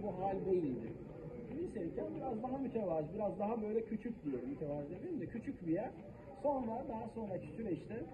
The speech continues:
büyütülüyor ve gördüğünüz bu yapı ha-, hale geliyor. Bu gördüğünüz her tarafta, e, her dönemden gelen insanlar, ister bu Selçuklular olsun,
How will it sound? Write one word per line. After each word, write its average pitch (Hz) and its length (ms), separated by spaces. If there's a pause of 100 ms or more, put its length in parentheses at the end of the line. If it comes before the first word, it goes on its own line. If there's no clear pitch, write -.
(340)
büyütülüyor 233 680
ve 226 200 (120)
gördüğünüz 214 600 (280)
bu 240 100
yapı 208 400 (420)
ha-, 196 140 (560)
hale 185 280 (120)
geliyor. 156 220
Bu 180 420
gördüğünüz 175 400 (380)
her 180 260
tarafta, 160 360
e, 165 840
her 208 340
dönemden 196 720
gelen 190 320
insanlar, 160 800 (200)
ister 190 280 (120)
bu 196 240
Selçuklular 202 600
olsun, 196 420